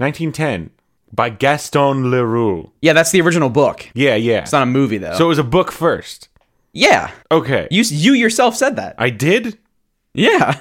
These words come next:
Speaker 1: Okay.
Speaker 2: Nineteen forty-three movie. That's, that's number one out of three.
Speaker 1: Uh-huh.
Speaker 2: two thousand and four remake. That's number two. Now, Scott, here's the third one. I'm gonna hit you with something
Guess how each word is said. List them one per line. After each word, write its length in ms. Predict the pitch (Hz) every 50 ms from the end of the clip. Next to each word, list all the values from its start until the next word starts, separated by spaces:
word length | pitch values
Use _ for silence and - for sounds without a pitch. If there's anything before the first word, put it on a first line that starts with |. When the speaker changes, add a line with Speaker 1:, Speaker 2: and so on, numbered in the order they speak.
| -
Speaker 1:
Okay. 540 | - 175 170 - - 147 127 104 92 - 120 _ _ _ - - - _ - _ _ _ _ _ _ _ _ _ _ _ _ _ _ -
Speaker 2:
Nineteen 280 | 175 202 233 226 277 226
forty-three 400 | 233 240 220 226 226 220 220 208
movie. 480 | 196 185 175 156 110 113 101 - - _ _ _ _ _ _ _ _ _ -
That's, 200 | - 147 143 -
that's 320 | - 165 170 170 170 -
number 220 | 180 180 180 175 170
one 180 | 160 170 160
out 120 | 151 143 131
of 80 | -
three. 260 | - 110 92 82 - 113
Speaker 1:
Uh-huh. 460 | 123 120 107 110 110 104 104 104 120 - _ _ _ _ _ _ _ - -
Speaker 2:
two 60 | 175
thousand 300 | 170 160 165 160 180 175
and 100 | 170 -
four 200 | - 175 170 160
remake. 680 | 147 147 185 202 208 196 170 139 - 85 - _ _ -
That's 200 | - 104 - -
number 160 | 135 135 156
two. 380 | 160 - - 127 95 87 80 95 _ _ _ _ _ _ _ _ _ _ _ _ _ -
Now, 380 | 151 165 170 175 170 170 156 - - _ - _ - -
Scott, 220 | - - 190 196
here's 120 | 226 262
the 80 | 285 254
third 220 | - 220 208 196 147
one. 320 | 120 95 78 73 71 - _ _ _ _ _ _ _ _ _ _ _ _ _ -
I'm 120 | 143 151
gonna 140 | 156 175 170
hit 180 | 185 202 - -
you 80 | 185 165
with 140 | 156 151
something 680 | 147 165 156 147 156 147 143 139 139 135 131 123 -